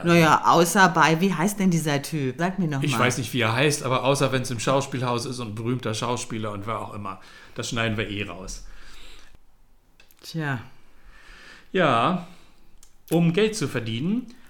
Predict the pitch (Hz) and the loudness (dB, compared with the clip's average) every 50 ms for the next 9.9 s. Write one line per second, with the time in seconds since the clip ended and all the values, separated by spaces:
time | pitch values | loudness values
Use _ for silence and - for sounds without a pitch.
0 | - - - 131 139 143 139 143 135 139 131 - - - 123 123 127 131 131 131 | -18 -10 -4 -4 -2 -2 -2 -2 -4 -4 -6 -10 -4 -4 -2 -2 0 -2 -2 -4
1 | 135 131 127 - 113 113 - - 123 117 117 - 127 113 117 131 131 - - - | -6 -10 -12 -12 -12 -12 -10 -10 -10 -10 -10 -8 -6 -4 -4 -4 -4 -6 -8 -6
2 | 139 151 151 165 165 165 - - - - - - - - - - - - - - | -6 -6 -6 -6 -8 -8 -10 -14 -16 -16 -18 -18 -20 -18 -14 -14 -14 -14 -14 -18
3 | - - 110 104 110 110 - - - - - 110 120 135 156 165 170 170 - - | -14 -10 -10 -10 -10 -10 -14 -18 -16 -12 -10 -8 -6 -4 -4 -6 -6 -8 -12 -18
4 | - - - - - - - - 135 123 120 127 135 139 143 143 120 127 131 110 | -18 -20 -20 -20 -20 -20 -10 -4 -4 -2 0 2 0 0 0 0 -2 -2 -4 -4
5 | - 135 127 131 135 131 127 - 139 123 127 - 123 131 127 - - 139 143 123 | -2 -2 0 0 0 0 0 -2 -4 -4 -2 -2 -2 -2 -2 0 0 2 2 2
6 | 107 107 104 110 101 110 104 104 110 104 104 117 120 123 135 135 127 131 131 120 | 0 -2 -2 -4 -4 -6 -8 -8 -8 -8 -4 -4 -2 0 0 0 0 0 -4 -4
7 | 120 123 113 117 117 120 120 120 127 127 131 131 - 113 107 110 117 127 131 131 | -4 -4 -2 -2 0 0 2 2 2 0 0 -2 -6 -8 -6 -2 -2 0 0 0
8 | 127 127 - 123 110 110 113 107 107 - 120 107 104 101 101 - 120 104 107 113 | -2 -2 -6 -8 -6 -6 -6 -6 -8 -8 -8 -6 -6 -6 -8 -8 -8 -8 -8 -8
9 | 101 101 104 107 101 98 110 107 104 107 98 - - 95 90 - - 95 | -8 -8 -8 -10 -8 -8 -8 -10 -10 -10 -12 -10 -12 -12 -12 -12 -16 -16